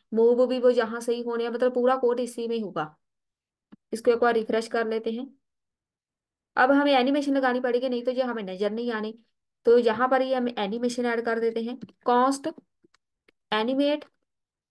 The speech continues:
एक हो गया फंक्शन। यहाँ पे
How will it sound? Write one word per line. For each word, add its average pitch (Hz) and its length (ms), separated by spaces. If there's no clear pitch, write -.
एक 226 140
हो 240 180
गया 240 160
फंक्शन। 233 380
यहाँ 220 240
पे 269 160